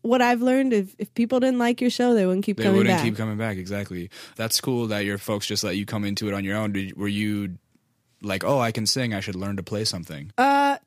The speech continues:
Speaker 1: no, that's something that they forced me to do. <laughs>
Speaker 2: Piano
Speaker 1: Like,
Speaker 2: lessons
Speaker 1: yeah,
Speaker 2: or what?
Speaker 1: my, they used to have to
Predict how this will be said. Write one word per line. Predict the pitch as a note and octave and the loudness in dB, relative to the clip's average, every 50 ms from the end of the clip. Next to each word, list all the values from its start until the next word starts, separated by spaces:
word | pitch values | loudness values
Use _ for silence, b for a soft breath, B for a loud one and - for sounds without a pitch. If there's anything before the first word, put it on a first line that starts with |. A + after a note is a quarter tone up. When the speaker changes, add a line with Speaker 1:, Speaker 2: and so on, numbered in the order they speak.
| _ _ - | _ _ -2
Speaker 1:
no, | A3+ A#3 A#3 A3 G3 F3+ F#3 | 2 4 4 6 4 4 4
that's | F#3+ A3 A#3+ B3+ B3+ - | 4 2 2 0 0 0
something | - G#3+ G3 G3 G3 F3+ F3+ | 0 0 0 2 2 0 0
that | F3 - | 0 0
they | F3+ E3+ | 0 -2
forced | - - F3 F3 E3 - | 0 0 0 0 0 0
me | F#3 F3 | 0 0
to | E3 E3+ | 0 0
do. | E3 - E3+ E3+ A3 | 0 0 2 4 4
<laughs> | C#4+ D4 - - D4+ - - E4 - - B4+ | 4 4 4 2 2 4 2 0 0 0 0
Speaker 2:
Piano | - - - A#2 - - | 2 2 2 4 4 4
Speaker 1:
Like, | - - | 4 4
Speaker 2:
lessons | - A3 A#3 B3 A#3 | 4 6 6 6 6
Speaker 1:
yeah, | G#3 G3 F#3 | 6 6 6
Speaker 2:
or | F#3 | 4
what? | G#3 | 4
Speaker 1:
my, | A3 A3 A3 A3+ - - | 4 4 2 2 0 -2
they | G3 G3 A3+ A3+ | 0 2 4 4
used | A#3+ B3+ B3 A#3 - - | 6 6 6 4 4 4
to | A3 G3 | 2 4
have | F#3+ F#3 F#3 - | 4 4 2 2
to | G3 F3+ F3 | 0 0 0